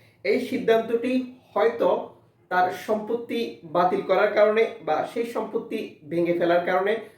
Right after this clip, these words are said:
বা আরও নানান কারণে হতে পারে। সিভিল ইনফরমেশন ডিপার্টমেন্ট ক্ষতিগ্রস্তদের তাদের নাম অফিসিয়াল গেজেটে প্রকাশিত হওয়ার ত্রিশ দিনের মধ্যে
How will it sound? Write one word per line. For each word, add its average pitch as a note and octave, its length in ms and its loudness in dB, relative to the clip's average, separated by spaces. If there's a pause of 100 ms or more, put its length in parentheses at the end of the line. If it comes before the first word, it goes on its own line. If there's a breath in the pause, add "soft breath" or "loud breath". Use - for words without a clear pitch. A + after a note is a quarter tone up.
(100 loud breath)
বা - 400 2
আরও G#3 400 2
নানান G#3 440 2
কারণে F#3+ 500 0 (440)
হতে - 200 -4
পারে। - 220 0 (540 soft breath)
সিভিল B3 320 -4
ইনফরমেশন B3 560 -2
ডিপার্টমেন্ট A3+ 920 0
ক্ষতিগ্রস্তদের G3+ 800 0
তাদের F#3 320 2
নাম E3+ 360 2
অফিসিয়াল A#3 520 0
গেজেটে G3+ 640 2 (160)
প্রকাশিত G3 520 -2
হওয়ার G#3 380 2 (380)
ত্রিশ A3+ 320 -6
দিনের G#3 280 2
মধ্যে F3+ 560 4